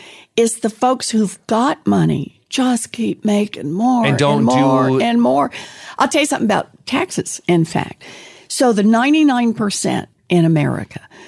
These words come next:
Speaker 1: uh, right now pay about seven point two percent of their total wealth in taxes. Seven point two. The top one-tenth of one percent, which is what I'm talking about here,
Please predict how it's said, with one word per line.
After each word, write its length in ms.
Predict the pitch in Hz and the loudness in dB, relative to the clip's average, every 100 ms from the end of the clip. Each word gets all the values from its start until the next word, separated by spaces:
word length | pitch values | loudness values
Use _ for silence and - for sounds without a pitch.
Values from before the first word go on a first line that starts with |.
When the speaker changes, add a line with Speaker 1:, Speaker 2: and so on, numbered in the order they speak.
| - - _ - | -20 -20 _ -2
Speaker 1:
uh, 280 | 202 185 180 - | 2 2 0 -4
right 400 | 175 202 240 - | 0 2 0 2
now 340 | 156 - - _ _ | 2 0 -6 _ _
pay 160 | 180 196 | -2 0
about 340 | 185 - - | 0 -4 -6
seven 800 | - - - - 226 226 254 254 | -12 -10 -10 -4 0 0 0 -2
point 400 | - 233 202 196 | -4 -2 -2 -4
two 180 | - 208 | -4 -4
percent 480 | 190 185 - 165 160 | -2 -4 -2 -2 -2
of 80 | 151 | -2
their 220 | 147 156 - | -4 -6 -14
total 440 | - 196 185 151 | -6 -2 0 0
wealth 720 | 147 165 196 190 120 - - - 226 _ - | -2 -2 0 0 0 -6 -16 -20 -20 _ -2
in 220 | 160 156 | 2 2
taxes. 720 | - - - - - - - - _ _ _ _ _ _ _ _ _ | 0 -6 -6 -8 -14 -12 -16 -16 _ _ _ _ _ _ _ _ _
Seven 280 | - 196 214 | -2 0 0
point 280 | 220 208 - | 0 -4 -4
two. 200 | - - - - - - - - _ _ | -6 -8 -8 -20 -20 -20 -20 -20 _ _
The 80 | 190 | -4
top 460 | 180 - 214 226 247 | -4 -2 -2 0 -2
one-tenth 480 | 254 240 247 240 240 | 0 0 0 0 -2
of 100 | 226 | 0
one 200 | 233 233 | 0 0
percent, 420 | 277 - 254 - | -2 0 -2 -2
which 140 | 160 | -2
is 120 | 185 | -2
what 120 | 185 170 | 0 -2
I'm 100 | 196 | -2
talking 360 | 185 - 196 | -4 -6 -6
about 240 | 208 - 214 | -6 -6 -8
here, 280 | - - | -8 -12